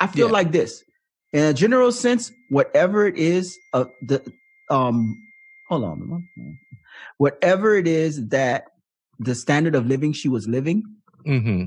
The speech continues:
Speaker 1: he should make sure that he, you know,
Speaker 2: Yeah, but
Speaker 1: continues.
Speaker 2: he was living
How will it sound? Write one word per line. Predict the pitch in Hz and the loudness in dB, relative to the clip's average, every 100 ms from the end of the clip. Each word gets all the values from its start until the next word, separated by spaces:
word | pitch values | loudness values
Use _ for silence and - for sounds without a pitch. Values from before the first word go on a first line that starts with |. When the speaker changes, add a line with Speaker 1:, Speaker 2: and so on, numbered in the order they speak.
| 98 | -2
Speaker 1:
he | - 147 | 2 2
should | - - 123 113 - _ _ _ _ _ _ _ _ _ _ _ | 2 2 2 2 -4 _ _ _ _ _ _ _ _ _ _ _
make | 110 120 113 | -2 -2 -2
sure | - 120 | -2 -2
that | 104 104 104 | -2 -6 -4
he, | 120 110 104 104 - _ _ _ _ _ - | -2 0 0 -2 -6 _ _ _ _ _ -2
you | |
know, | 120 76 - - _ _ | 0 -2 -8 -16 _ _
Speaker 2:
Yeah, | - 123 302 | -2 0 2
but | 320 101 | 2 2
Speaker 1:
continues. | 92 - - _ | -2 -10 -18 _
Speaker 2:
he | - - 170 | -20 -2 0
was | 175 127 | 2 0
living | 127 135 127 120 | 0 0 0 -2